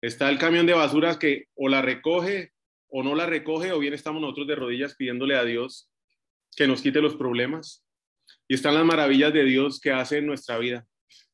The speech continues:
Pero lo que más me marcó es lo que aquí dice, "How you brewing?". Y es una expresión coloquial que quiere decir cómo se está usted preparando o cómo se prepara usted. Y obviamente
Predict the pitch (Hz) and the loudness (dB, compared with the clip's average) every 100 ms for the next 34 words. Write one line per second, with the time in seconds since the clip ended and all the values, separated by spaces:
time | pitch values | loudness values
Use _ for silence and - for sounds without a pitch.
0 | _ _ 165 165 160 160 160 160 220 269 | _ _ 4 6 6 2 0 -2 -2 0
1 | 254 180 165 147 - _ - _ _ _ | 0 -2 -4 -6 -10 _ -20 _ _ _
2 | _ _ _ _ 151 170 190 165 156 165 | _ _ _ _ -4 -2 0 2 6 6
3 | 196 170 - _ - _ _ _ _ _ | 4 -2 -8 _ -20 _ _ _ _ _
4 | _ _ _ - _ _ 151 156 170 151 | _ _ _ -20 _ _ -2 0 -2 0
5 | 185 185 127 110 _ _ _ _ _ _ | 0 0 -4 -8 _ _ _ _ _ _
6 | _ _ 135 135 180 196 - 165 151 143 | _ _ -6 -2 -2 -4 -4 -4 -4 -4
7 | 175 180 160 156 151 165 175 180 139 147 | -2 -2 -2 -4 -4 -6 -2 -2 -2 -6
8 | 156 160 160 165 - 135 - 156 165 160 | -6 -8 -8 -8 -4 -6 -4 -4 -2 -2
9 | 135 135 156 120 - _ 123 131 147 160 | -2 -2 -4 -6 -12 _ -10 -4 -2 0
10 | 139 123 117 147 170 131 - 104 - _ | 0 0 -2 -2 -2 -4 -6 -14 -16 _
11 | _ _ _ _ _ _ _ 139 160 185 | _ _ _ _ _ _ _ 4 6 6
12 | 196 180 160 175 165 | 4 2 0 -4 -6